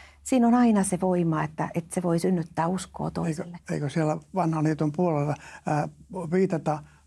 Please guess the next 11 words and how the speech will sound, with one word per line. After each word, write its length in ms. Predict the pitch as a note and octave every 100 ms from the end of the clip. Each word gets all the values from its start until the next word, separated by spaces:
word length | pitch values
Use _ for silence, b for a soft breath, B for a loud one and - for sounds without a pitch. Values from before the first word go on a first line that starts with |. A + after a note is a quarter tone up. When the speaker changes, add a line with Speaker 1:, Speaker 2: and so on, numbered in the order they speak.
| _
Speaker 2:
usein 440 | F#3 G3+ G3 D#3 D3
siihen, 360 | E3 F3 D3
että 220 | D3 D#3 D3
minä 340 | F3+ F#3 D3+
johdatin 680 | D#3+ F#3+ F3+ D#3 C#3 D3+ C#3
teitä 400 | D3+ D3 D#3 D3+
orjuudesta, 760 | F#3+ F#3 E3 C#3+ C#3 C#3 - D3 b b b -
ää, 180 | D#3+ D3 - - C3 -
sieltä 360 | - D3 C#3+ D#3+ - -
Egyptin 440 | F3+ F3+ D3+ D#3+ E3+
orjuudesta, 760 | G3 C#3+ C3+ C#3 C3+ - -